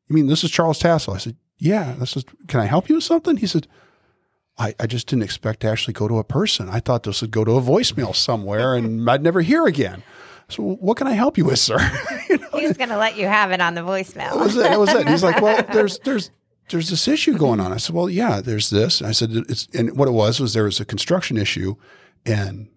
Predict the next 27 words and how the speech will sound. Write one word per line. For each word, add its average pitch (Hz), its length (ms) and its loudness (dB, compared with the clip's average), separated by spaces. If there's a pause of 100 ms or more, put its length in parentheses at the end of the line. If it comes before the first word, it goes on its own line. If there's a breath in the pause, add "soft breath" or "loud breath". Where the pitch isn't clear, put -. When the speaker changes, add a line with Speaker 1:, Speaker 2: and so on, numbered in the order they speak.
Speaker 1:
you 95 140 -8
know, 87 80 -8
one 104 120 0
of 104 60 2
those 101 140 0
things 110 160 0
where 98 100 0
waterworks, 117 800 2
if - 160 -14
you've 101 100 -4
ever 107 160 -2
seen 113 220 -2
this, 113 260 -2
waterworks 107 440 0
comes 107 240 -4
in 113 160 4
and 107 100 2
does 101 220 2
a 95 140 0 (340)
project, 123 560 2 (320 soft breath)
and 110 160 -2
then 101 100 -2
the 95 60 0
road's 98 280 2
tore 104 260 4
up - 120 -2
for - 180 -2